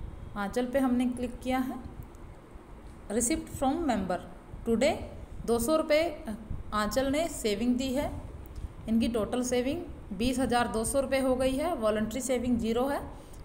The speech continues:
कोई voluntary saving इस एसएचजी में नहीं होती है। टोटल लोन रीपेमेंट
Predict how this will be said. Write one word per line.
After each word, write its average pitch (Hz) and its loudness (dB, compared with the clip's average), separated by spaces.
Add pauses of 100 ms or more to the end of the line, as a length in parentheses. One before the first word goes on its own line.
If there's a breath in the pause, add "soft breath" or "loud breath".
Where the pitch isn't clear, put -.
(100)
कोई 220 0
voluntary 220 0
saving 254 0
इस 247 -2
एसएचजी 226 -2
में 220 2
नहीं 233 4
होती 277 0
है। 311 -2 (1400 loud breath)
टोटल 240 2
लोन 254 2
रीपेमेंट 294 0